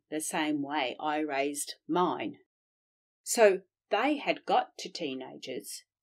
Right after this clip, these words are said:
and were a little bit unsure of right and wrong, or they'd learnt to push the boundaries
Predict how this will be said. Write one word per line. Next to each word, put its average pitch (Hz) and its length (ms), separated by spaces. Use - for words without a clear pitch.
and 170 240
were 175 160
a 175 60
little 185 220
bit 156 180
unsure 143 540
of 131 100
right 135 240
and - 120
wrong, - 260
or 254 440
they'd 262 220
learnt 220 440
to - 140
push - 460
the 175 60
boundaries 160 800